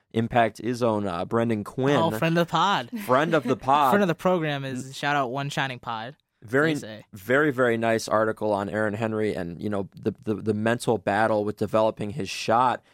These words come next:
Speaker 1: in this game. Four six from the field, eight points, five boards, getting a, getting a little bit of it on both ends. His ceiling may be higher than anybody on this Spartan team.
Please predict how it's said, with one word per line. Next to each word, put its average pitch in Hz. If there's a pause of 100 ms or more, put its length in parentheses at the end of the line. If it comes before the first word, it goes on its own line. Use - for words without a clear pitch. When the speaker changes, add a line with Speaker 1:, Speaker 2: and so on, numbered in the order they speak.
Speaker 1:
in 139
this 151
game. 170
Four 127
six -
from 135
the 117
field, 135
eight 127
points, 135
five 120
boards, 120 (280)
getting 127
a, 110 (100)
getting 127
a 110
little 113
bit 110
of 131
it 131
on 104
both 113
ends. 117
His 156
ceiling 131
may 110
be 123
higher 107
than 101
anybody 87
on 95
this 92
Spartan 92
team. 90